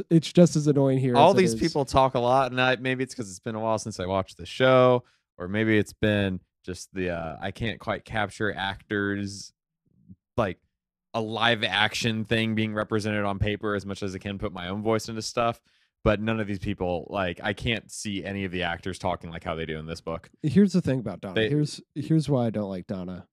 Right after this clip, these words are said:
Speaker 1: A lot of people, uh, like her because she's so sassy and she can, like, banter back and forth with the doctor, and she's a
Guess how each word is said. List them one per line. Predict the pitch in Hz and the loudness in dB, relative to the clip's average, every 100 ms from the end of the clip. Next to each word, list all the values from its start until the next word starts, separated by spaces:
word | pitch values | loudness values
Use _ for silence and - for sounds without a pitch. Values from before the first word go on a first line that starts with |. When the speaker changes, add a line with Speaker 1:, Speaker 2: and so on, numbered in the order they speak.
| _ | _
Speaker 1:
A | 120 120 | -4 0
lot | 135 160 | 6 6
of | 170 | 6
people, | - 175 139 117 - _ _ - | 4 4 4 2 -4 _ _ -6
uh, | 104 98 95 | -4 -4 -6
like | 120 123 | -6 -6
her | 110 | -6
because | 92 104 104 92 | -10 -10 -10 -10
she's | 110 101 | -12 -10
so | 98 | -10
sassy | 85 - 110 107 98 107 101 | -10 -8 -6 -6 -6 -6 -6
and | 95 95 | -6 -8
she | - | -10
can, | 101 85 87 - _ _ | -10 -8 -10 -12 _ _
like, | - 101 92 | -6 -6 -4
banter | - 123 131 113 | -4 -2 -2 -4
back | 113 101 | -4 -4
and | 117 | -8
forth | - 113 107 | -6 -6 -4
with | 101 - | -6 -6
the | 101 | -4
doctor, | 113 123 - 120 110 - - - | 0 -2 -2 -2 -4 -4 -14 -10
and | 113 | -8
she's | 107 | -6
a | 101 | -6